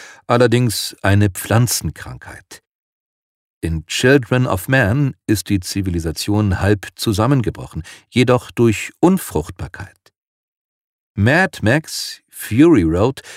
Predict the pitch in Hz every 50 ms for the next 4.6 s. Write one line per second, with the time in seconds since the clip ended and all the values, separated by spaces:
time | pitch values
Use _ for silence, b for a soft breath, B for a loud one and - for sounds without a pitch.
0 | B B _ 107 117 113 - - - 123 107 - 104 107 - 123 113 - - 107
1 | 95 117 107 - - 110 110 - 101 101 98 - - 98 101 92 92 107 117 113
2 | 107 101 95 90 87 98 92 - - 90 80 - - 73 69 69 73 76 78 80
3 | 78 78 B B B B B B - 113 117 117 110 104 110 107 101 90 117 123
4 | 143 147 - 127 104 - - 131 143 - -